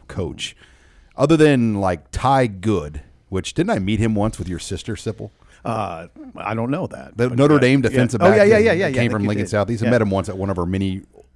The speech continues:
Speaker 1: radio
Speaker 2: Yeah.
Speaker 1: shows we did years ago.
Speaker 2: Okay.
Speaker 1: He's, like, <laughs> the only Lincoln Southeast guy that's probably ever told Nebraska no.
Speaker 2: Yeah.
Speaker 1: So those are their three linemen. They, they've got a lineman recruit from Gretna they're going after,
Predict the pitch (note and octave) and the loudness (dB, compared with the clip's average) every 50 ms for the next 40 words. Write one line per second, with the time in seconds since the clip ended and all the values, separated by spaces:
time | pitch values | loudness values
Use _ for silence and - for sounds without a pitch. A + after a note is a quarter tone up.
0 | _ - G2+ G#2 G2+ G#2 G2 E2+ - - G#2+ F2 F2 F2 E2 E2 F2 F#2 F#2+ - | _ -8 -4 -4 -2 -2 -4 -4 -6 -8 -8 -6 -6 -6 -6 -4 -4 -4 -4 -6
1 | F#2+ E2+ D#2+ D#2 D#2 - - - - - F#2+ F#2+ - D3 C#3+ E3 - - - - | -8 -10 -10 -12 -12 -14 -16 -20 -20 -18 -18 -8 -4 0 2 2 2 0 -4 -10
2 | - - E3 E3+ A#2+ C#3 A2+ A2 G#2 - - B2 G#2 G#2+ G#2 - - G#2+ G2 F#2 | -4 0 2 2 2 2 -2 -4 -4 -4 -4 -2 -2 -2 -4 -4 -6 -6 -8 -8
3 | E2+ - - A2 G#2 G2 F#2+ F#2 F2 F2 - - F#2 F#2 E2+ F2 D2 D#2 D#2+ D#2 | -8 -8 -6 -6 -4 -4 -4 -4 -4 -6 -8 -8 -8 -8 -8 -10 -12 -10 -10 -10
4 | D#2 - - F2 D2+ D#2 D#2 C#2 - D2+ D#2 _ _ _ F#2+ F2 D2+ - - _ | -10 -12 -12 -12 -12 -12 -12 -14 -14 -16 -20 _ _ _ -18 -16 -16 -18 -20 _
5 | _ _ _ _ _ - - C#3+ C3+ B2 A#2+ - - D#3 D3+ E3 F3+ E3 D#3+ D3 | _ _ _ _ _ -6 0 2 2 2 2 0 -4 0 4 4 4 6 6 4
6 | C3+ A2 - B2 B2 G#2 F#2+ F2+ F2 E2 E2+ E2+ E2 D#2+ D#2+ D2+ - G#2+ A#2 B2 | 2 2 2 0 -4 -2 -2 -2 -2 -4 -4 -6 -8 -8 -10 -12 -4 -2 -2 0
7 | G#2+ B2 A#2+ A2 F#2+ A#2 C3 B2 A#2 G#2 G2 G#2 G#2+ A2+ A#2+ A2 G#2 G2+ F#2 F2 | 2 2 0 2 2 2 2 4 2 2 2 2 2 2 2 0 0 -2 -4 -4
8 | - - A2+ - - F2+ F2 E2 F#2 F#2+ G2 - F#2 E2+ E2+ E2+ D#2+ E2+ E2 D#2+ | -4 -6 -6 -6 -6 -10 -8 -2 -2 -2 -2 -2 -4 -8 -8 -6 -6 -4 -4 -4
9 | D#2 D2+ D2 - - E2 E2 | -6 -8 -10 -10 -12 -12 -12